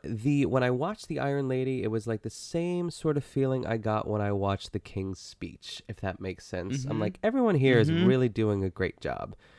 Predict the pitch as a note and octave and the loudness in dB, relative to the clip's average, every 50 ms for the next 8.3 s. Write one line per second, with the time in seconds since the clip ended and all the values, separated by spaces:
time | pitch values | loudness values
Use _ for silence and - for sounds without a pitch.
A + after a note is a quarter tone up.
0 | - - _ _ _ _ - A#2+ A2+ G#2+ B2 C3+ C3 - - A#2+ A#2 A2 G#2 - | -20 -20 _ _ _ _ 2 4 4 4 4 2 2 4 2 2 2 2 0 0
1 | A2 G2 - - - D3+ D3 C#3+ C#3+ E2 - - C3+ C3 B2+ B2+ B2 A#2+ A2+ A#2+ | -4 -6 -4 -2 2 2 4 4 2 0 -2 -2 -2 0 0 0 -2 -2 -2 -2
2 | A2+ A2+ A#2 - - A#2+ A#2 A#2 A2+ A2 A2 G#2+ G#2+ - _ _ _ _ _ _ | -4 -4 -6 -6 -6 -4 -4 -2 -2 -4 -4 -6 -8 -12 _ _ _ _ _ _
3 | _ _ - F#2 F#2+ F#2+ F#2 F2+ - _ _ _ _ _ _ - G#2+ G#2 F#2 F2 | _ _ -8 -2 0 0 0 0 -4 _ _ _ _ _ _ -2 0 0 0 -2
4 | - - - - _ _ _ _ _ _ _ _ _ _ _ _ _ _ _ _ | -4 -8 -10 -10 _ _ _ _ _ _ _ _ _ _ _ _ _ _ _ _
5 | _ _ _ _ _ _ - A#2+ A2 D#2 A1 - - - A#2 A#2+ G2+ F2 A#2 - | _ _ _ _ _ _ 0 0 2 2 0 -4 -4 0 2 2 2 2 0 -2
6 | B2+ A2+ - - - - A#2+ A#2+ A#2+ A#2 A2 A#2 G#2+ E2 D2+ - G1+ A1 C2 C2 | -2 -4 -2 -4 -2 -2 0 2 2 2 2 4 4 2 2 2 -2 -8 -10 -10
7 | G2+ - A#2+ A2+ - A2 A#2+ B2 - - A#2+ A2+ - - - A2 G#2 F2+ E2 C#2+ | -2 -2 -2 -2 2 0 0 2 2 0 -2 -2 -2 -2 -2 -2 0 0 0 0
8 | B1 A#1+ A#1+ B1+ C#2+ - | 0 -2 -6 -8 -8 -12